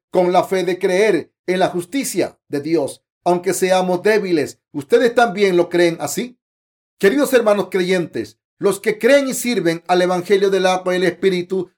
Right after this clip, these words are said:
son los siervos de Dios. Debemos trabajar con una fe clara en esto, en lugar de solo conocer y creer en el ministerio de Juan el Bautista.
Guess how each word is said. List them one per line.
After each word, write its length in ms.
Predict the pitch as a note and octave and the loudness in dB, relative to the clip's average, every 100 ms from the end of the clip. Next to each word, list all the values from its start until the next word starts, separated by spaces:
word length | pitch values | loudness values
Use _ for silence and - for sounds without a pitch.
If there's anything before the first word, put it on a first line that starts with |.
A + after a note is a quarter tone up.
| _ | _
son 300 | - A3 G#3 | 0 2 2
los 100 | G3+ | -2
siervos 420 | G3+ C4 B3 G#3+ | 2 2 2 0
de 100 | D#3+ | 0
Dios. 420 | D3+ D#3+ C#3+ - _ _ | 0 -2 -4 -8 _ _
Debemos 420 | - E3 G#3 G3 | 0 2 2 -2
trabajar 560 | G3+ G3+ G3+ G3+ G#3+ G3+ | -2 -2 0 2 2 2
con 180 | G#3 G3 | -2 -2
una 160 | F#3+ | -2
fe 220 | F#3+ G3 F#3+ | -2 -2 0
clara 520 | F#3+ F#3 E3 B2+ - - | 0 2 2 -2 -8 -6
en 180 | F#3 F3 | -2 0
esto, 540 | F#3+ - - G#2+ - _ - | 0 -2 -6 -6 -8 _ -6
en 160 | F#3 | 0
lugar 340 | F#3+ F3 A3+ A#3 | 2 4 4 4
de 100 | A#3 | 0
solo 440 | - A#3 G#3+ F3+ | 0 0 2 0
conocer 480 | F3+ F3+ F3 F#3 F3 | 0 0 0 0 0
y 100 | F3 | 0
creer 540 | G3 F3+ F3+ F3+ - _ | 0 2 2 0 -4 _
en 160 | - F#3 | -4 -2
el 100 | F#3 | 0
ministerio 480 | F#3 F3 - F#3 F#3 | 0 -2 0 0 2
de 100 | F3+ | 0
Juan 220 | F3+ F3+ | 0 0
el 60 | F3 | 2
Bautista. 640 | F3 E3+ G#3+ - B2 F#2 | 0 -2 -8 -8 -8 -8